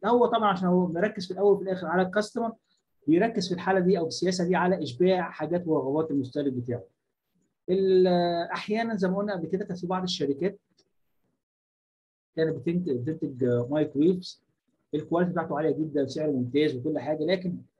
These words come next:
حجم مبيعاته في السوق مش قد كده، وهم مش عارفين ايه المشكله.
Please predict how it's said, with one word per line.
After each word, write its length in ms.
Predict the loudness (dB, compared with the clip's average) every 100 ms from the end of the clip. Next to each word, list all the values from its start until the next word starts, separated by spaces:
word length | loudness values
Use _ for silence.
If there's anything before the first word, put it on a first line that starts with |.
| _ _ _
حجم 280 | -2 0 0
مبيعاته 280 | 0 -2
في 60 | -6
السوق 420 | -8 0 0 0 -2
مش 180 | -2 -2
قد 160 | -6
كده، 300 | -2 -2 -4 -10 -6
وهم 200 | -2 0
مش 220 | -2 -4
عارفين 220 | -8 -6
ايه 120 | 0
المشكله. 520 | 2 2 4 4 4